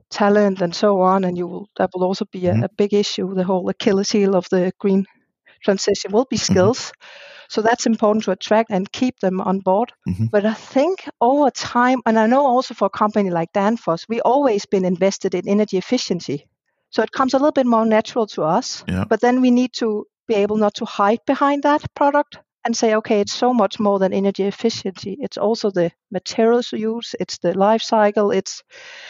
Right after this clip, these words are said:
Speaker 1: biodiversity, it's so much more." But I think we have a good starting point in Danfoss that people are occupied with saving energy.
Speaker 2: Marie, I want to have, add one question. Some critics say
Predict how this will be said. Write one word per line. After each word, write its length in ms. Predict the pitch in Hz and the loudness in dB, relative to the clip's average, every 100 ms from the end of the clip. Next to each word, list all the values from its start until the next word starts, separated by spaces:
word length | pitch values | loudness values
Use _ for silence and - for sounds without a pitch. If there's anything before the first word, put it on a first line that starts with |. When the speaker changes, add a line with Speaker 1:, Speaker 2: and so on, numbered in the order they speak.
| - - | -12 -2
Speaker 1:
biodiversity, 840 | 214 220 214 208 214 208 - 202 208 | 2 2 0 0 0 -2 -8 -6 -4
it's 160 | 196 - | -6 -2
so 220 | 254 247 | 2 2
much 300 | 214 185 - | 2 0 -2
more." 420 | 202 196 196 240 - - _ _ _ _ _ _ _ _ _ | 0 2 2 2 0 -10 _ _ _ _ _ _ _ _ _
But 140 | - 220 | -2 0
I 60 | 220 | 0
think 180 | 262 262 | 2 2
we 60 | 247 | 2
have 140 | 202 | 2
a 40 | |
good 200 | 202 214 | 0 -4
starting 460 | - - 233 240 233 | -4 0 2 2 0
point 280 | - 185 170 | 0 0 0
in 80 | 160 | 0
Danfoss 480 | 170 180 160 156 - | -2 -2 -4 -4 -4
that 160 | 180 _ - | -6 _ -8
people 280 | 214 208 | -4 0
are 80 | 190 185 | 2 2
occupied 600 | 185 208 - 170 160 165 | 0 -6 0 0 2 -2
with 140 | 160 | -6
saving 400 | - 185 180 170 | -2 -2 0 -2
energy. 440 | 175 180 156 165 _ _ _ _ _ _ _ _ _ _ _ | -2 -4 -10 -16 _ _ _ _ _ _ _ _ _ _ _
Speaker 2:
Marie, 280 | - 151 214 180 | 0 2 2 0
I 80 | |
want 160 | 185 185 | 0 -2
to 80 | 170 | -2
have, 160 | 160 - | -6 -4
add 140 | 165 - | -4 -2
one 140 | 151 | -4
question. 440 | - 160 139 95 - - - | -2 -2 0 -2 -4 -10 -4
Some 280 | - 175 | -2 0
critics 560 | 190 - 202 196 180 - | -2 -2 0 -2 -4 -4
say 340 | - 170 165 | -2 0 -2